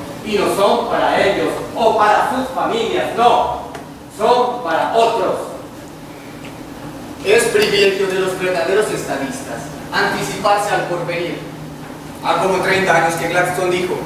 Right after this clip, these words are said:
Speaker 2: que el siglo diecinueve se llamaría el siglo de los obreros.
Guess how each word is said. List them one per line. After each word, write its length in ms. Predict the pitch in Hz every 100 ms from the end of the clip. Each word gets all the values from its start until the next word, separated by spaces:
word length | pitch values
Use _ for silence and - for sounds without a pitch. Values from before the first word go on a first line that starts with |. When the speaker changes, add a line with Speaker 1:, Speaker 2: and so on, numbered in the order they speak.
| - -
Speaker 2:
que 100 | -
el 80 | 202
siglo 240 | 233 240 233
diecinueve 460 | 208 - 202 208
se 120 | 208
llamaría 360 | 175 160 175 185
el 80 | 180
siglo 240 | 190 190
de 60 | 185
los 140 | 156 147
obreros. 360 | 147 151 -